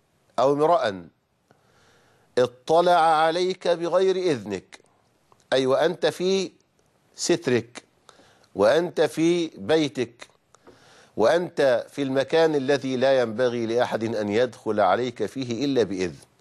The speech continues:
وهنا مسألة في غاية الأهمية، الاستئذان عند الدخول إلى البيوت.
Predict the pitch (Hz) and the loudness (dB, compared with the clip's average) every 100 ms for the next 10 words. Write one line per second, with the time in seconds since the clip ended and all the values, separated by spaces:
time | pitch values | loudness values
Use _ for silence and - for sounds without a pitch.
0 | _ _ _ _ _ _ - 113 139 113 | _ _ _ _ _ _ -2 0 2 0
1 | 104 139 131 - 107 151 143 117 101 95 | 0 0 -2 -2 0 2 0 -2 -4 -2
2 | 95 92 78 78 _ _ _ _ _ - | -2 -2 -2 -6 _ _ _ _ _ -6
3 | 95 107 - - 101 90 113 123 127 127 | -2 -2 -4 -6 -6 -2 0 2 0 -6
4 | - _ _ _ _ _ _ _ _ _ | -18 _ _ _ _ _ _ _ _ _
5 | - 80 120 107 104 82 90 - 123 110 | -4 -2 0 -2 -4 -4 -8 -4 0 0
6 | 92 127 117 87 85 78 71 _ - - | 0 0 0 -2 -4 -8 -10 _ -20 -20